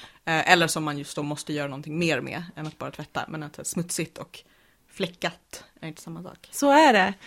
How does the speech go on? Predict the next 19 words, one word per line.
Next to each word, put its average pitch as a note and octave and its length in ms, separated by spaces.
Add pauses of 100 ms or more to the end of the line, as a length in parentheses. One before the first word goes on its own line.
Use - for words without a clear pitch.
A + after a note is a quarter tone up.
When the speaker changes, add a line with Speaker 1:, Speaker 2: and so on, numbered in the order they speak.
(220)
Speaker 2:
Men B3 160
jag C#4 100
tänker D4+ 220
mycket A#3+ 260
på F3+ 100
det. - 200 (100)
Speaker 1:
Och - 80
då G3 60
kan A3 100
man G#3 60
också G3 140
göra F3+ 80
en E3+ 60
synlig, D#3+ 460
inte F3 200
lagning, F3+ 400
utan C#3 220
gömning. E3 520
Speaker 2:
Ja, D#4 440